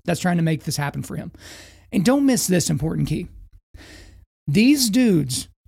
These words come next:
didn't just lower their buddy through a hole in the roof.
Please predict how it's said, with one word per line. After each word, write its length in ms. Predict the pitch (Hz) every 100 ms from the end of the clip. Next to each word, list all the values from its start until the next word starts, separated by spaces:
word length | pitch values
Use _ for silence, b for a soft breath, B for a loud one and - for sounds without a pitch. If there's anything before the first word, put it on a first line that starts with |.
| 160
didn't 340 | 139 220 247
just 220 | 214 208
lower 400 | 190 196 208 220
their 180 | 196 214
buddy 360 | 170 190 180 175
through 260 | - 185
a 40 | 175
hole 240 | - 180
in 60 | 180
the 80 | 165
roof. 300 | 151 117